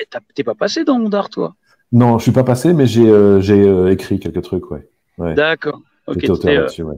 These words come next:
Speaker 2: sur tes, sur
Speaker 1: ok,
Speaker 2: certains
Speaker 1: t'étais
Speaker 2: trucs, ouais.
Speaker 1: auteur. Parce que
Speaker 2: Ouais.
Speaker 1: j'ai beaucoup, beaucoup fumé cette émission-là, je l'ai beaucoup regardée.
Speaker 2: Ouais.
Speaker 1: Ah
Speaker 2: Ouais.
Speaker 1: bah, des comédiens. Euh, tu sais, euh, le, le Ben, notamment Ben et Arnaud de Samer, que j'avais découvert
Speaker 2: Oui.
Speaker 1: à l'époque sur, euh, MySpace. Euh, quand les mecs ont fait, « Oh, ils sont extraordinaires, c'est des découvertes. » Ah non, non, mais, euh,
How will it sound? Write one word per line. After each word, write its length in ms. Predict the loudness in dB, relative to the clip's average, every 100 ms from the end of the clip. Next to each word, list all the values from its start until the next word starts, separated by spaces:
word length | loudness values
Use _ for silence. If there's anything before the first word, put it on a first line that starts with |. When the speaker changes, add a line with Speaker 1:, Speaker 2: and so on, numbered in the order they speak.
| -12
Speaker 2:
sur 180 | -10 -8
tes, 180 | -10
sur 140 | -8 -6
Speaker 1:
ok, 60 |
Speaker 2:
certains 260 | -4 -6 -8
Speaker 1:
t'étais 160 | -12 -12
Speaker 2:
trucs, 40 |
ouais. 60 | -12
Speaker 1:
auteur. 160 | -14 -20
Parce 140 | -14
que 60 | -12
Speaker 2:
Ouais. 40 | -12
Speaker 1:
j'ai 60 | -10
beaucoup, 300 | -8 -8 -8
beaucoup 260 | -10 -10
fumé 280 | -18 -4 -4
cette 180 | -2 -4
émission-là, 380 | -4 -4 -2 -2
je 80 | -2
l'ai 80 | -4
beaucoup 300 | -4 -4 -2
regardée. 400 | 0 2 2 -2
Speaker 2:
Ouais. 80 | -6 _ _ _ _ -4
Speaker 1:
Ah 60 |
Speaker 2:
Ouais. 60 | -2
Speaker 1:
bah, 120 | 0
des 120 | 0
comédiens. 280 | 0 0 -2 -6 _ -10
Euh, 60 | -2
tu 120 | 2
sais, 60 | 4
euh, 140 | 4
le, 160 | 2 0
le 160 | -2 0
Ben, 300 | 0 0 0
notamment 320 | -2 0 0
Ben 260 | 0 0 0
et 60 | 0
Arnaud 220 | 2 0
de 40 |
Samer, 240 | 0 -2 -2
que 60 |
j'avais 180 | -2 -2
découvert 300 | -2 -2 -2
Speaker 2:
Oui. 60 | 0
Speaker 1:
à 40 |
l'époque 260 | -2 -6 -8
sur, 300 | -6 -4 -4
euh, 40 |
MySpace. 580 | -4 -6 -4 -4 -6 -14 _ _ _ _
Euh, 380 | -2 0 2 0 -4 -12 -6
quand 80 | 0
les 60 | 0
mecs 100 | 2
ont 60 |
fait, « 80 | 0 0
Oh, 60 | 0
ils 60 |
sont 120 | 0
extraordinaires, 320 | -2 0 -2 -2
c'est 80 |
des 100 | -2
découvertes. » 380 | -2 -2 -2 -2
Ah 80 | -2
non, 140 | -2 0
non, 120 | 0
mais, 200 | 0 0
euh, 460 | 0 0 -2 -4